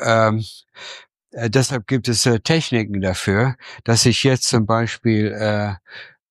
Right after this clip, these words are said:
Realitäts-, äh, Realitätsprüfung mache. So, um in meinem Traum wach zu werden, muss ich mir die Frage stellen, träume ich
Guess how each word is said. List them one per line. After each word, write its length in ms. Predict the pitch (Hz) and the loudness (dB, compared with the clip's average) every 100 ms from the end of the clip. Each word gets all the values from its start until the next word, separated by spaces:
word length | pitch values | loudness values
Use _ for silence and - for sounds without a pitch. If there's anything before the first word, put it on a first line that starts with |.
| _ _ | _ _
Realitäts-, 1040 | 113 110 113 110 110 - 139 123 - - - | -2 0 2 2 0 2 2 2 -2 -6 -6
äh, 840 | 117 113 110 110 107 107 107 104 92 _ _ _ _ _ - - | -6 -6 -6 -6 -6 -6 -8 -10 -12 _ _ _ _ _ -16 -8
Realitätsprüfung 1500 | 120 120 117 113 - - 135 - - - 120 101 - 85 78 | 0 2 4 0 -2 2 2 2 -6 -4 -2 -2 -2 -6 -4
mache. 380 | 76 78 67 69 _ _ _ _ _ _ _ _ - - - - - - _ - | -6 -6 -8 -12 _ _ _ _ _ _ _ _ -16 -14 -12 -14 -18 -20 _ -4
So, 440 | 101 143 95 - _ _ 160 185 127 85 - - _ _ _ _ _ | 0 2 0 -6 _ _ -12 -8 -8 -10 -14 -20 _ _ _ _ _
um 160 | 123 127 | 0 2
in 140 | 123 | 4
meinem 300 | 123 117 113 | 2 2 -2
Traum 480 | - 151 156 147 117 _ 165 - 151 113 | 0 2 2 0 -4 _ -20 -20 -18 -6
wach 220 | 123 147 - | 0 0 0
zu 260 | - 110 | -4 -2
werden, 420 | 101 98 113 151 - _ - - - | -2 -2 -4 -8 -10 _ -20 -20 -4
muss 220 | 123 120 | -2 0
ich 100 | 117 | 0
mir 160 | 123 113 | 2 2
die 140 | 113 | 2
Frage 480 | - 120 120 113 110 | 0 2 2 0 -4
stellen, 680 | - 120 113 110 110 107 - _ _ _ _ _ _ _ _ _ _ _ _ | -4 -4 -2 -2 -4 -6 -12 _ _ _ _ _ _ _ _ _ _ _ _
träume 460 | - 120 135 147 156 | -4 0 2 2 2
ich 280 | 156 - | 0 -4